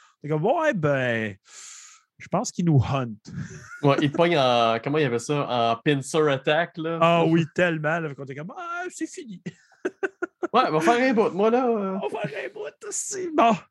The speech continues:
Speaker 1: Euh, anyways, moi, good party music, je trouve ça le fun. C'est pas pour moi un grandiose album ou quelque chose de même, mais c'est quelque chose que j'ai eu du fun avec.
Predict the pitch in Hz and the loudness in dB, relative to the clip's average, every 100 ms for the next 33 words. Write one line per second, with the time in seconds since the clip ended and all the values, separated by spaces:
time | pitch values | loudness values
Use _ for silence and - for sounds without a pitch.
0 | _ - 180 165 175 214 175 - - _ | _ -2 2 4 4 4 2 -2 -14 _
1 | _ _ _ - 196 214 175 131 165 208 | _ _ _ -4 2 2 2 0 -2 -2
2 | 214 180 175 170 151 160 165 - 147 175 | -2 -4 -6 -8 -6 -6 -6 -10 -8 -4
3 | 151 - 180 175 _ _ - 247 262 - | -4 -4 -4 -6 _ _ 0 2 2 0
4 | _ _ _ _ - 185 139 139 175 160 | _ _ _ _ 2 2 2 0 0 -2
5 | 123 107 123 175 233 143 190 196 185 151 | -6 -8 -6 -6 -6 -2 0 2 2 2
6 | 143 135 165 185 151 139 175 151 156 185 | 2 0 0 0 -4 -8 -8 -8 -6 -8
7 | 147 120 151 - 170 - 123 120 131 - | -8 -10 -10 -10 -10 -8 -8 -4 -6 -8
8 | _ 151 127 110 - 107 98 | _ -6 -6 -8 -16 -18 -20